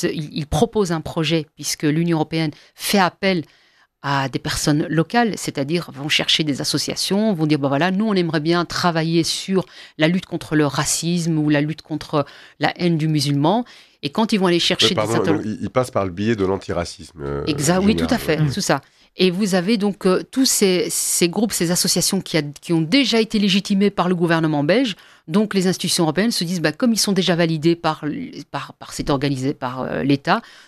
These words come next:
Speaker 1: donc ce sont des gens qui sont fiables.
Speaker 2: Donc, il n'y a aucune vigilance, en
Speaker 1: Donc,
Speaker 2: fait.
Speaker 1: il n'y a pas de
Speaker 2: Euh,
Speaker 1: vigilance, donc on, on fait confiance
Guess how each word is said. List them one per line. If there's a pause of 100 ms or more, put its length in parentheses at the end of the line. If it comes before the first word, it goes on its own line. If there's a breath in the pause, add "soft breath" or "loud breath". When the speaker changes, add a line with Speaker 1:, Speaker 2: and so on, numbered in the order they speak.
(100)
Speaker 1:
donc
ce
sont
des
gens
qui
sont
fiables. (100)
Speaker 2:
Donc,
il
n'y
a
aucune
vigilance,
en
Speaker 1:
Donc,
Speaker 2:
fait.
Speaker 1:
il
n'y
a
pas
de
Speaker 2:
Euh,
Speaker 1:
vigilance,
donc
on,
on
fait
confiance